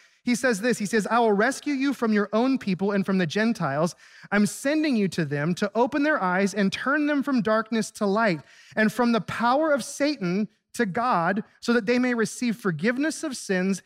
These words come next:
and a place among those who are sanctified by faith in me." Make no mistake, as you read what's being described, there is a cosmic unseen battle that is going on. This is not describing a battle with people.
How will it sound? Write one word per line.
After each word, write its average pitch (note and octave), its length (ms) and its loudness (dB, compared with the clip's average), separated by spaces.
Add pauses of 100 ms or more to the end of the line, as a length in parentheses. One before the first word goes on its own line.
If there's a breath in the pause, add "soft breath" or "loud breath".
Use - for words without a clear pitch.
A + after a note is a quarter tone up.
(100)
and G3+ 140 0
a G3+ 60 2
place A3+ 320 -2
among G#3+ 320 2
those F#3 340 0
who G3+ 80 -2
are F#3+ 100 0
sanctified F3+ 720 -4
by F3 160 -2
faith D3+ 420 -8
in D3+ 240 -4
me." A#2+ 340 -6 (1300)
Make A3+ 300 0
no D4 160 0
mistake, B3 420 -2
as F3 140 -2
you F#3+ 120 0
read A3+ 280 0
what's C#4+ 160 -6
being A3+ 180 -2
described, G#3+ 560 -2
there G#3 100 0
is G#3 80 -2
a G#3 80 -4
cosmic A3+ 640 -2
unseen G#3 540 0
battle E3+ 340 -2
that E3+ 160 -4
is D#3 140 -4
going D3+ 320 -6
on. A#2+ 500 -12 (1800)
This G#3 100 -4
is F3+ 120 -6
not G#3+ 220 0
describing G#3 520 0
a E3+ 60 0
battle F3+ 280 -2
with F3 200 -4
people. - 500 -10